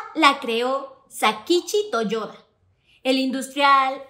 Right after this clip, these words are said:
inventor y fundador japonés de Toyota Industries. Desarrolló la técnica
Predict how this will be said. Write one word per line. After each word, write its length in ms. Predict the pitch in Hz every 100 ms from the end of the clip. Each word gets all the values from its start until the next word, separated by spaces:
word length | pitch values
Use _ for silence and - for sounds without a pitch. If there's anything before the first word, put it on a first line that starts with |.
| -
inventor 800 | 247 226 226 220 262 254 247 -
y 160 | 262 -
fundador 560 | 262 247 240 285 339
japonés 880 | - 381 381 240 233 202 165 - - _
de 480 | 214 247 214 - _
Toyota 460 | 254 220 262 262 285
Industries. 680 | 277 392 - 202 185 - _ _
Desarrolló 600 | 269 311 330 320 330 359
la 140 | 403 427 427
técnica 680 | 359 330 349 339 339 339